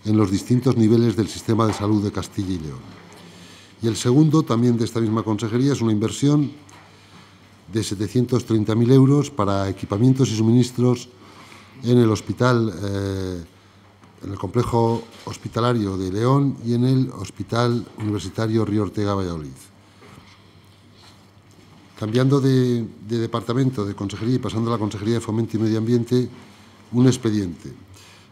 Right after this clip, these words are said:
Hemos aprobado un gasto de, de algo más de un millón doscientos mil euros a las tareas de conserva-, de conservación y seguridad de las carreteras autonómicas. El objetivo de, de, de este gasto es el mantenimiento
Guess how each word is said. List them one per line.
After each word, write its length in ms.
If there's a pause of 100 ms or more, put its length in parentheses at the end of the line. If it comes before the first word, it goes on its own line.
Hemos 160
aprobado 320
un 120
gasto 380
de, 300
de 180
algo 180
más 220
de 60
un 80
millón 260
doscientos 460
mil 120
euros 520 (1000)
a 100
las 180
tareas 260
de 100
conserva-, 460 (260)
de 120
conservación 840
y 80
seguridad 580 (800)
de 100
las 220
carreteras 680
autonómicas. 840 (760)
El 80
objetivo 680
de, 180
de, 200
de 100
este 240
gasto 420
es 160
el 80
mantenimiento 920